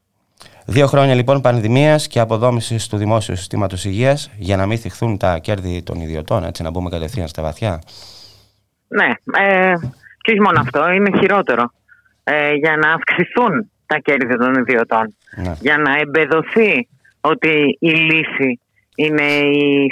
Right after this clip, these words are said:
Speaker 2: σύμπραξη δημόσιου και ιδιωτικού τομέα, για να διαλυθεί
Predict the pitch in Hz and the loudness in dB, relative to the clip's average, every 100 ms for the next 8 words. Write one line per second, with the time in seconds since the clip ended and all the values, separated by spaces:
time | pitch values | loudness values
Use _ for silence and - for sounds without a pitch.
0 | - 156 135 147 - 143 139 147 143 135 | 0 -2 0 -2 -2 -2 0 0 0 0
1 | 143 127 135 127 131 123 143 135 127 135 | -2 0 0 0 0 -2 -2 0 0 2
2 | 196 240 240 - - _ - 196 190 185 | 0 0 -4 -10 -20 _ -2 0 2 2
3 | 180 190 202 196 - 185 135 | 2 2 2 2 2 2 0